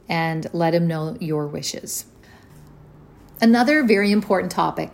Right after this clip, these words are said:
that I worked on last week is a cancer care center, which myself and several others want to see right here in Cumberland. We are, once again,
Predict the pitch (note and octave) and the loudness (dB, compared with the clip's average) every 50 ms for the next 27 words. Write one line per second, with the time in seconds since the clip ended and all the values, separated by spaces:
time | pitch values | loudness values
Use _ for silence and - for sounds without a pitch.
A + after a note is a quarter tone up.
0 | - - - E3 F3+ F3 F3 F3 F3+ F3 F#3 F#3+ F#3 - G#3+ G#3 G3 F3+ E3 E3 | -16 -16 -8 -2 0 2 2 2 2 4 2 0 0 0 -2 -2 0 -2 -2 -2
1 | E3+ E3+ - E3 D#3 D#3 - - - - - - - - - - - - - G#3 | -4 -6 -6 -4 -4 -4 -4 -8 -12 -20 -20 -20 -20 -20 -20 -20 -8 0 2 2
2 | G3+ F#3+ - - G3+ F#3+ - - B3 A#3 A#3 A#3+ A#3 - B3+ A#3 A#3+ - G#3 F#3 | 2 2 0 -2 -2 -2 0 0 2 2 4 2 2 -2 -4 -4 -4 -4 -2 -2
3 | F3+ F3+ - D3+ C#3 D3+ - - - - - - - - - - - - - - | -2 -2 -4 -6 -8 -8 -8 -10 -12 -14 -16 -20 -20 -20 -20 -20 -20 -20 -20 -20
4 | - - - - F#3+ G3 F#3+ - - - F3 - - - - - E3+ - E3+ - | -20 -20 -4 0 0 0 2 0 -2 -2 -4 -8 -16 -14 -8 -6 -6 -4 -4 -2
5 | - A3 A3+ B3 C4+ C4+ - - - - - - - _ - - F#3+ F3 E3+ E3+ | 0 2 2 2 2 0 -4 -16 -20 -20 -20 -20 -20 _ -8 -6 -4 -2 -2 -2
6 | E3 D#3+ - - - - - A#3+ A3+ B3 A3+ F#3+ E3+ D#3 D#3 D#3 D#3 D3 E3 D#3+ | -4 -6 -8 -10 -8 -2 -2 0 2 2 2 2 0 -2 -2 -4 -4 -4 -4 -4
7 | E3+ F3+ F3+ F#3+ G3 - - G#3+ - - G3+ F3+ D#3+ D3 D3+ D3 - - - F#3 | -2 0 0 0 -2 -2 -4 -4 -2 -2 -2 -2 -2 -4 -8 -10 -16 -12 -4 -2
8 | F3+ F3+ F#3 F#3 - F3 E3 E3 D#3+ D#3+ E3 E3 - E3 D#3 D3+ D3+ D3+ D3 C#3+ | 0 0 0 -2 -4 -4 -2 -2 -2 -4 -8 -8 -8 -8 -8 -6 -6 -8 -8 -10
9 | - - - - - - - - - - - - - F#3+ G3+ A3 A3 A3+ - - | -12 -16 -20 -20 -20 -20 -20 -20 -20 -20 -20 -12 0 4 4 4 6 4 2 2
10 | F#3 F3 E3 E3+ G3+ C4+ D4 - - E3 F3 F3 G3 A3+ C4 G#3+ G#3+ G#3 G#3 G#3 | 4 4 4 2 2 0 -4 -8 -6 -4 -2 -2 -2 -2 0 0 2 2 2 0
11 | G3+ G#3 G#3+ | 0 -2 -2